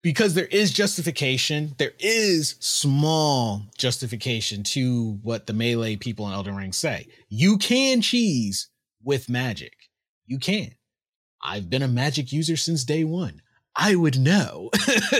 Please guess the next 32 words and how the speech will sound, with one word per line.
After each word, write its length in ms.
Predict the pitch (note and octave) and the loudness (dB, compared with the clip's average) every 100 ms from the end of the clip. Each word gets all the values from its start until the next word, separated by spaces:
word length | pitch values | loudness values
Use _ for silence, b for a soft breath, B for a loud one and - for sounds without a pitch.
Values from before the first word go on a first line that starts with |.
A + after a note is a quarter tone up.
| - - B3+ - B B B B B B - | 2 0 0 0 B B B B B B -6
But 220 | D#3 F3+ | 0 2
at 120 | F3+ | 2
the 100 | E3 | 2
same 460 | - - F#3+ G3 F3+ | 0 2 4 4 2
time, 680 | F#3 G#3 F3+ C#3 C3 C3 - | 2 0 0 0 -2 -4 -8
it's 440 | - A#2+ C3 C#3 D3 | -14 -8 -6 -4 -4
meant 280 | C#3+ D3+ A2+ | -2 -2 -4
to 80 | |
be 120 | D3 C3+ | -4 -2
played 220 | C#3+ C3 | -2 0
however 320 | B2+ B2 A#2+ | 0 0 -2
I 140 | A2 | -2
wanna 220 | G#2 G2+ G2+ | -4 -6 -6
play. 420 | F3 C3+ - - _ _ _ _ _ | -6 -6 -8 -18 _ _ _ _ _
But 120 | C#3+ | -2
I 140 | C#3+ D3 | 0 0
have 480 | G2 D3+ D3 C3 - b _ | 0 0 0 -2 -8 b _
tried 880 | - - D#3+ D3+ C3 G2 E2 - - _ _ _ _ - | -4 -2 0 0 -2 -4 -10 -16 -20 _ _ _ _ -4
other 400 | C3 A#2+ G#2+ G2 | -2 0 -2 -4
strategies. 800 | - C3 A#2+ G#2 F2+ - - - B2 | -4 -4 -6 -8 -12 -18 -18 -10 -2
I 160 | C#3+ | 0
have 160 | C#3 A2+ | 0 -2
stepped 400 | - - D3+ - | -4 -2 -4 -4
out 200 | A#2+ C3+ | -4 -2
of 140 | C3 G#2 | -4 -6
my 140 | A2+ | -10
comfort 440 | G#2 C3+ B2+ A2 F#2 | -8 -8 -6 -8 -8
zone 280 | F2 D#2+ - | -10 -14 -10
and 220 | G#2 F#2+ | -8 -6
done 400 | A#2+ B2+ F2 - _ _ _ _ _ _ _ G2 | -4 -4 -6 -12 _ _ _ _ _ _ _ _
melee, 540 | A2+ G#2+ G2 A#1+ - _ _ _ _ | -4 -4 -4 -10 -16 _ _ _ _
pure, 460 | - B2 F#2+ - - | -8 -4 -4 -8 -18